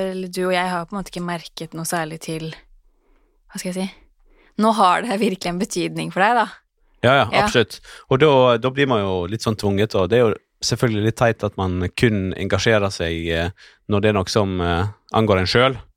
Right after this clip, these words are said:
Speaker 2: Men, eh, nå
Speaker 1: Det
Speaker 2: har
Speaker 1: kan
Speaker 2: det jo
Speaker 1: du si,
Speaker 2: dessverre
Speaker 1: men
Speaker 2: vært
Speaker 1: jeg
Speaker 2: sånn.
Speaker 1: tror de fleste
Speaker 2: Ja,
Speaker 1: er i
Speaker 2: kanskje
Speaker 1: samme,
Speaker 2: det, hvis ikke
Speaker 1: ja.
Speaker 2: du har veldig stor interesse for det, da.
Speaker 1: Ja, nettopp, men
Speaker 2: Men,
Speaker 1: det er jo ikke
Speaker 2: eh,
Speaker 1: de fleste.
Speaker 2: interessen har i hvert fall, eh, dukket opp, da.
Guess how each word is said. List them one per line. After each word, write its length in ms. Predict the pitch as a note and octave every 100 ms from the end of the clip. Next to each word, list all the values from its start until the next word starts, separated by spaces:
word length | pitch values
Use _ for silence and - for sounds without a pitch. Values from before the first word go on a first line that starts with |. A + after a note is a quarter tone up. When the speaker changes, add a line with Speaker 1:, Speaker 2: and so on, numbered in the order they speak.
| _ - - - -
Speaker 2:
Men, 200 | B2 B2
eh, 320 | A#2+ A#2 A#2
nå 140 | B2
Speaker 1:
Det 60 | B2+
Speaker 2:
har 80 | B2+
Speaker 1:
kan 100 | A3
Speaker 2:
det 60 |
jo 40 | G#2+
Speaker 1:
du 20 |
si, 60 |
Speaker 2:
dessverre 200 | - A2+
Speaker 1:
men 100 | G#2 G3
Speaker 2:
vært 20 |
Speaker 1:
jeg 100 | G#3
Speaker 2:
sånn. 120 | A3+
Speaker 1:
tror 160 | G3 F#3+
de 100 | G#3+
fleste 880 | - A#3 G3+ D3 - - - G#3 G3 - - _ _ _ _ _ _ _ _ _ _ _ _ _ _ -
Speaker 2:
Ja, 100 | F3+
Speaker 1:
er 100 | F#3
i 40 | F#3+
Speaker 2:
kanskje 180 | - -
Speaker 1:
samme, 120 | C3+
Speaker 2:
det, 80 | A#2+
hvis 140 | C3
ikke 120 | C3+ B2
Speaker 1:
ja. 60 |
Speaker 2:
du 60 | A#2+
har 180 | A2+ G2+
veldig 220 | F#2+ F#2+
stor 180 | - G2
interesse 380 | F#2 G#2 - G#2+
for 100 | D#2
det, 80 |
da. 60 | C4
Speaker 1:
Ja, 60 | C#4+
nettopp, 320 | C#4+ C#4 C4
men 100 | A#3+
Speaker 2:
Men, 100 | -
Speaker 1:
det 60 | B3+
er 40 |
jo 80 | B3
ikke 100 | -
Speaker 2:
eh, 60 | A3
Speaker 1:
de 100 | G#3+
fleste. 360 | G3+ - B3 -
Speaker 2:
interessen 380 | C3+ B2+ D#3 -
har 60 | B2
i 60 | B2
hvert 80 | -
fall, 200 | A2+ G#2
eh, 260 | G2 G2 G2
dukket 280 | A2 - A#2+
opp, 120 | -
da. 120 | F3+